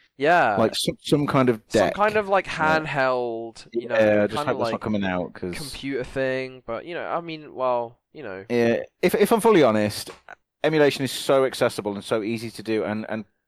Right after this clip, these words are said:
Speaker 2: probably easier to do than this.
Speaker 1: Yeah.
Speaker 2: I don't blame people for carrying, I mean, I'm gonna emulate for the rest of my life.
Speaker 1: Yeah,
Speaker 2: Like,
Speaker 1: of
Speaker 2: I've
Speaker 1: course,
Speaker 2: got all the
Speaker 1: right.
Speaker 2: emulators and all the roms. Why would I, why would I pay for
Speaker 1: Stop.
Speaker 2: that? Like,
Speaker 1: Yeah.
Speaker 2: I,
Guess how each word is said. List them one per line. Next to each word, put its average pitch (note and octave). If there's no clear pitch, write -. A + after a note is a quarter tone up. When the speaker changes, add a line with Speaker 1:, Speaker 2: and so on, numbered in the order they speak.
Speaker 2:
probably C3
easier G#2+
to -
do G#2+
than G#2
this. A#2
Speaker 1:
Yeah. A#2+
Speaker 2:
I A#2+
don't A#2
blame G2+
people G2
for -
carrying, F#2
I A2
mean, A2+
I'm F#2+
gonna D#2
emulate D2+
for -
the -
rest D#2+
of D#2+
my D#2
life. D#2
Speaker 1:
Yeah, G#2
Speaker 2:
Like, E2+
Speaker 1:
of D#2+
Speaker 2:
I've -
Speaker 1:
course, E2
Speaker 2:
got G#2+
all F2+
the F2
Speaker 1:
right. F2
Speaker 2:
emulators F2+
and F#2
all F2+
the F#2
roms. F#2
Why F2+
would F#2
I, F#2
why E2+
would F#2+
I F#2+
pay G2
for F2
Speaker 1:
Stop. D#2+
Speaker 2:
that? -
Like, D#2+
Speaker 1:
Yeah. E2
Speaker 2:
I, A#2